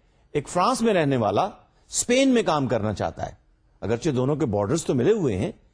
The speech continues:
لیکن ہم نے کہا اب ویزے کی ضرورت نہیں ہے۔ But a French, if he wants to work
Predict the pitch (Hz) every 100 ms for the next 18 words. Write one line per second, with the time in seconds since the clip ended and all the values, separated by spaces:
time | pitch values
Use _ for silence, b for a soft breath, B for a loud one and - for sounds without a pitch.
0 | _ _ _ 120 190 208 233 208 208 214
1 | B B 170 165 170 190 175 151 151 123
2 | 120 92 90 - _ _ _ _ _ _
3 | _ _ _ _ _ _ _ _ b b
4 | - 160 180 180 170 - - - 294 220
5 | 202 - - _ _ _ 160 120 170 233
6 | 233 285 - 185 202 208 143